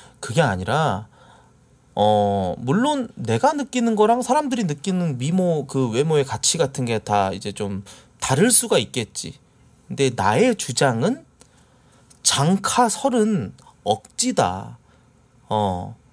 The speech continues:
자꾸 껴넣으려고 하는 뭔가 주입식 같아.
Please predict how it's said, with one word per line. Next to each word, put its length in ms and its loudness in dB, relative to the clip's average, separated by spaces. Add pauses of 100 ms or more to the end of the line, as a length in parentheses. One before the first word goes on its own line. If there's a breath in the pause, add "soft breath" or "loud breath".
(320)
자꾸 500 -4
껴넣으려고 760 4
하는 220 2
뭔가 240 0
주입식 800 0 (420)
같아. 320 0